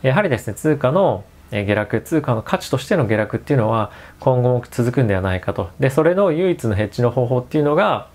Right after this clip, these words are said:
まあ、ビットコインじゃないのかっていう、えー、まあ、世論がですね、そういった方向に向かっているということで、えー、今後来る暴落があっ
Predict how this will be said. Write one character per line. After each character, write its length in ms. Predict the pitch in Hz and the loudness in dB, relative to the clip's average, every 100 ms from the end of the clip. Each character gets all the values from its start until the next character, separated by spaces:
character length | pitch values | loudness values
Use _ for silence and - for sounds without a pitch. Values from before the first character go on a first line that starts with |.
| - - | -20 -4
ま 80 | 113 | -4
あ、 20 | |
ビ 120 | 113 | -2
ッ 20 | - | -4
ト 140 | 107 | -2
コ 100 | 107 | -2
イ 40 | |
ン 20 | 98 | -2
じ 80 | |
ゃ 40 | 92 | -2
な 120 | 92 | -2
い 80 | 92 | -6
の 80 | 107 | -4
か 160 | 127 | -4
っ 120 | 139 | -4
て 80 | 135 | -4
い 40 | 139 | -4
う、 80 | - - - | -4 -18 -8
え 80 | 139 | -6
ー、 80 | |
ま 120 | 170 139 | -2 0
あ、 60 | |
世 120 | 113 | 2
論 120 | 143 101 | 2 0
が 100 | 87 | -4
で 60 | |
す 100 | - | -6
ね、 140 | 95 - - - - | -10 -10 -16 -20 -10
そ 120 | 131 | -2
う 20 | 113 | 0
い 40 | |
っ 20 | |
た 100 | 127 | 2
方 140 | 120 117 | 0 0
向 140 | 131 | 0
に 80 | 143 | 0
向 80 | 123 | 0
か 100 | 107 | -2
っ 60 | |
て 120 | - 110 | 0 -2
い 40 | |
る 80 | 104 | -2
と 100 | 90 | -4
い 60 | 127 | -4
う 40 | |
こ 140 | 123 135 | -2 0
と 120 | 143 | 0
で、 280 | 220 143 - - - - - | 2 0 -4 -20 -20 -20 -6
え 60 | 120 | -4
ー、 40 | |
今 240 | - 120 117 | 0 0 2
後 100 | 110 | -2
来 220 | - 123 | 2 2
る 80 | 92 | 2
暴 220 | 117 139 | 2 2
落 360 | 151 143 143 135 | 0 0 0 2
が 240 | 131 196 | 0 0
あ 60 | |
っ 40 | 185 | -4